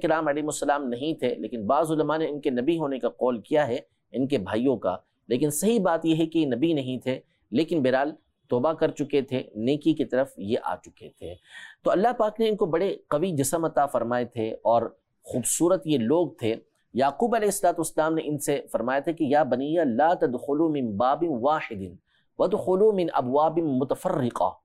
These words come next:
کہ اے میرے بیٹو، جب تم اس شہر کے اندر جاؤ، یعنی بادشاہ کے پاس جا رہے ہو، غلہ لینے کے لیے جا رہے ہو،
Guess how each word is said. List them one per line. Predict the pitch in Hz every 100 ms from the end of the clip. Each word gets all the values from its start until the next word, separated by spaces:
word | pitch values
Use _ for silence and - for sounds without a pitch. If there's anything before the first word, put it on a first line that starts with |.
| _ _ _ _ _ -
کہ | 160
اے | 202
میرے | 240 208
بیٹو، | 135 123 156 - - _ _ _ _ _ -
جب | 104 180 -
تم | 208 202 -
اس | 123
شہر | - 151 196
کے | 196
اندر | 160 135
جاؤ، | 98 85 - _ -
یعنی | 117 139 - 92
بادشاہ | 113 123 160
کے | 156 151
پاس | 147 110
جا | 135 135
رہے | 131
ہو، | 123
غلہ | 117 156
لینے | 156 151 143
کے | 131
لیے | 127
جا | 110 127
رہے |
ہو، | 131